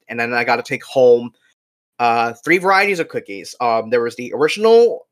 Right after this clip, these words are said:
um, or the original chocolate chip cookie, then the, the, um, the Krampus flavor, which was a seasonal flavor they were offering,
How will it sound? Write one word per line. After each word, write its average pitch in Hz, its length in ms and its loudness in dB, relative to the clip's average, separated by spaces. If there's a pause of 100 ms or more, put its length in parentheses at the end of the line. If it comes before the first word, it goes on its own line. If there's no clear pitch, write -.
um, 110 640 0
or 127 80 -8
the 143 200 0
original 160 800 6 (120)
chocolate 139 300 -8
chip - 260 -4
cookie, 269 540 -2
then 151 600 -2
the, 131 380 -10 (640)
the, 127 320 -6
um, 113 320 0
the - 60 -4
Krampus 262 500 0
flavor, 123 460 -2
which 139 200 -2
was 135 200 -4
a 120 200 0
seasonal 180 360 -4
flavor 113 400 -4
they 110 80 -6
were 117 180 -2
offering, 113 560 -4